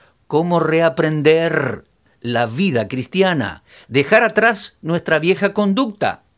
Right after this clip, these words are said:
nuestras viejas costumbres, si quiere llamarle nuestra vieja cultura. Bien, reaprender a hacer lo nuevo,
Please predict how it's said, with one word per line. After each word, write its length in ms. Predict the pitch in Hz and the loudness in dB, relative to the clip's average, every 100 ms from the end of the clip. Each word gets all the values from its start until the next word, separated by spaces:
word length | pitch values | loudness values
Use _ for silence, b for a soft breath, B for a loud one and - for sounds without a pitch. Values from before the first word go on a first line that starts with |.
| B B B | B B B
nuestras 320 | - 135 139 139 | -4 -2 0 0
viejas 280 | 170 196 | 2 2
costumbres, 920 | 196 202 - 202 220 147 110 98 - - | 2 2 4 2 2 0 0 -2 -6 -8
si 220 | - 117 | -8 -4
quiere 240 | 160 160 | 0 0
llamarle 800 | 127 127 143 156 147 131 117 110 - | 2 2 4 2 0 0 -2 -4 -2
nuestra 340 | 139 139 127 | -2 0 0
vieja 320 | 135 160 156 | 0 0 0
cultura. 680 | - 151 143 247 247 117 71 _ B B B B | 2 0 0 0 2 0 -4 _ B B B B
Bien, 500 | 101 131 202 160 98 B B | -2 2 2 2 -6 B B
reaprender 1120 | 98 131 147 160 156 - 156 151 147 151 190 | -6 0 2 2 0 0 0 0 2 2 2
a 40 | 143 | 0
hacer 240 | - 165 | 0 -2
lo 280 | 147 135 135 | 0 0 0
nuevo, 680 | 127 135 156 156 120 104 | 0 0 0 0 -2 -4